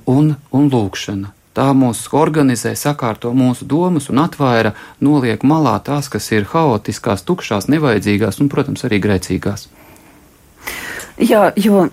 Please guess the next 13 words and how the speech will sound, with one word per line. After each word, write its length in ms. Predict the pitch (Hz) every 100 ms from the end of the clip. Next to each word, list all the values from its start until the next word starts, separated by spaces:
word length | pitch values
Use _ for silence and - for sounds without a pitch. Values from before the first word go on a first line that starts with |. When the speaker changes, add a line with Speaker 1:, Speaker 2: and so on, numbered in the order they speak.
| -
Speaker 2:
ja 200 | 208 208 190
Dieva 320 | 240 247 190
būtība 640 | 190 233 220 185 180 170 185
ir 180 | 175 180
mīlestība 960 | 196 214 240 208 - - 165 170 165
un 140 | 196 196
vēlme 400 | 208 226 233 202
cilvēku 540 | - 240 214 185 208
izglābt, 560 | 240 254 214 175 180 -
tas 140 | 202 202
nozīmē, 380 | 233 208 196 190
ka 80 | 190
mēs 160 | 196